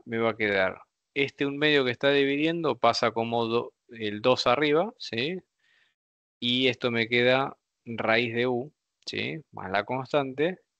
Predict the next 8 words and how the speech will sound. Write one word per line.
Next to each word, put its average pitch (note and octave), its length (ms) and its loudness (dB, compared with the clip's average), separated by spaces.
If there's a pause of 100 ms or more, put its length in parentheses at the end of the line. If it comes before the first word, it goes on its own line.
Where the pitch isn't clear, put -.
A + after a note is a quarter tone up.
y G#2 100 -4
después A2+ 320 0
reemplazo B2+ 800 -2
y A#2 60 -10
me G#2 200 -4
queda C3 520 2
dos A2+ 300 -2
novenos C3 760 -2